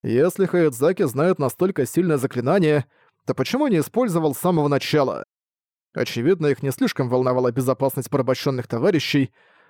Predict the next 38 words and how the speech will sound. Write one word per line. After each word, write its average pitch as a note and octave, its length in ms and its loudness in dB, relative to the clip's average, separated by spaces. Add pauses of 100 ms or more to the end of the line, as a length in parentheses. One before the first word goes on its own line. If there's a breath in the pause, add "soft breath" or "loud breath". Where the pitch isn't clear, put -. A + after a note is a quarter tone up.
(120)
поэтому F3+ 400 0
они F#3+ 160 0
могли D3 320 0
с - 60 -6
самого C#3+ 340 0
начала C3+ 380 2
сдуть C3+ 260 -2
нижнюю C#3 340 0
группу D3 280 -2
в B2+ 80 2
одну B2 220 0
точку F3 380 0
при C3+ 140 -4
помощи C#3 420 0
ветровой B2+ 400 0
тяги, C#3+ 420 2 (420)
тут C#4 140 2
же C#3 100 2
обездвижить B2+ 480 0
при B2+ 100 -4
помощи C#3+ 380 0
роя B2+ 200 2
рук, - 340 0 (440)
а C3 160 0
затем C3 460 0
без A3+ 100 0
труда A#2+ 320 0
обратить C#3+ 360 0
в - 60 -16
камень. A#2 440 -2 (760)
Пытаясь D3+ 500 0
найти C3+ 300 0
в F3 80 0
уме C#3+ 240 2
ответ C#3+ 320 0
на C#3+ 40 0
этот B2+ 180 -2
вопрос, C#3+ 540 0